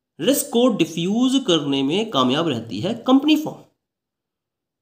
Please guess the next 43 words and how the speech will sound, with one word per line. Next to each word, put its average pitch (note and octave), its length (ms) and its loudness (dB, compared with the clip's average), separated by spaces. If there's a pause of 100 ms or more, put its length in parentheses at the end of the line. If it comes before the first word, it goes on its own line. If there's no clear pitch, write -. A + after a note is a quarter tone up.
(880)
क्योंकि A#3 280 0 (420)
लायबिलिटी C#3+ 380 0
क्या G3 100 4
रहती G3 160 0
है G3 60 2
यहाँ F#3+ 80 -4
पे G3 60 -2
ना, A3+ 180 -6 (520)
लिमिटेड A#2+ 340 -4
लायबिलिटी D#3 260 0
होती E3 120 0
है F3 60 0
शेयर E3+ 140 0
होल्डर्स E3+ 280 -2
की, G3 140 -10 (120)
या C#3 100 2
भी D3 80 4
जो D#3+ 140 6
इसके E3 160 2
मेंबर्स C3 300 -2
होते F3 180 0
हैं F#3 60 4
उनकी F3 160 4
लायबिलिटी D3 300 0
लिमिटेड E3 280 2
होती D#3+ 220 0
है, E3 80 -2 (480)
ठीक D#3+ 120 -8
है। G3 60 -6
और D#3 200 0
उसके D#3 160 -4
साथ E3+ 120 0
साथ - 560 -6
इसके D#3 160 -4
पास G3 320 -4 (380)
ह्यूज A#3+ 360 0
फाइनेंशियल D3 680 -2 (260)
रिसोर्सेज B2+ 500 -6
की C3+ 120 -2
भी F#3+ 160 -4 (120)
अवेलेबिलिटी A#2+ 560 -6
होती A2 340 -12
है G#2 180 -10